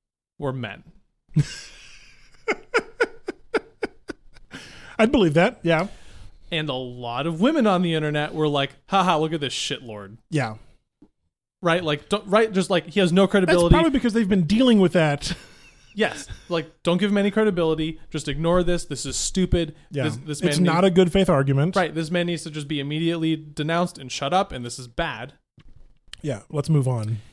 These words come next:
Speaker 1: And all the men, and, and, and not all the men, lots of,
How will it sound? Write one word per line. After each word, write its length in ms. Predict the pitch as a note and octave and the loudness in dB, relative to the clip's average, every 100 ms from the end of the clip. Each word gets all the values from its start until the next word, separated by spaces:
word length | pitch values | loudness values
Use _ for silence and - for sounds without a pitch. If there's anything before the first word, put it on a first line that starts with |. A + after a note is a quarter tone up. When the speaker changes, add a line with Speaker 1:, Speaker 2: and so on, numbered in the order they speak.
| - - | -14 -6
Speaker 1:
And 100 | F#3+ | 0
all 140 | G#3 | 2
the 80 | G#3 | 2
men, 280 | G3 F#3+ F#3 | 2 0 -4
and, 200 | F#3 E3+ F3+ | -6 -6 -4
and, 240 | E3+ E3 - - F3 | -6 -6 -14 -10 -6
and 160 | D#3 - _ | -6 -8 _
not 220 | G3 G3 | -2 0
all 140 | E3 D#3 | 2 0
the 60 | |
men, 180 | B2 C#3 _ | -2 -8 _
lots 320 | F3 G3+ - | 0 0 0
of, 240 | F3 D3 | -2 -2